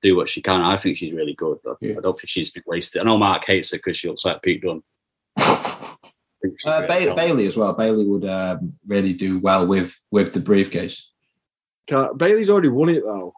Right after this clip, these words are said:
Speaker 2: Yeah, but not as a heel.
Speaker 3: True. This is very true.
Speaker 2: Is there anything else on Raw that either of you two are liking?
Speaker 3: I've got a point. I don't know necessarily if I like it. I think I like it more than you two do. It's an up and down point,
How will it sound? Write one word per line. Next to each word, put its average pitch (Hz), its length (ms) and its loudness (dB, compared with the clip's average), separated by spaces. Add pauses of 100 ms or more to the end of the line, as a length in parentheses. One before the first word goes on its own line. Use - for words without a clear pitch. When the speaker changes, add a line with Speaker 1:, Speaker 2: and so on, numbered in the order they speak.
(520)
Speaker 2:
Yeah, 143 260 2
but 147 140 0
not 151 160 2
as 135 100 2
a 120 60 2
heel. 92 420 0 (680)
Speaker 3:
True. 127 320 2 (180)
This 117 140 -8
is 113 60 -4
very 107 240 2
true. 95 480 -6
Speaker 2:
Is 147 80 -2
there 156 80 2
anything 156 200 0
else 143 220 0
on 131 140 2
Raw 135 200 2
that 120 140 -2
either 135 260 0
of 135 100 0
you 135 100 2
two 131 220 -4
are 131 40 0
liking? 131 560 0 (500)
Speaker 3:
I've 226 300 2
got 156 220 2
a 123 40 -4
point. 104 560 -2
I 135 60 -2
don't 165 160 4
know 156 100 0
necessarily 139 400 -2
if 131 60 -4
I 123 40 0
like 120 320 -2
it. 104 80 -4
I 107 80 -6
think 175 160 -2
I 196 120 4
like 151 300 0
it 127 100 -2
more 127 160 2
than 110 180 -2
you 120 120 -2
two 98 220 -8
do. 85 260 -12 (260)
It's 180 160 0
an 185 100 0
up 202 180 0
and 165 140 2
down 139 320 2
point, 98 320 -10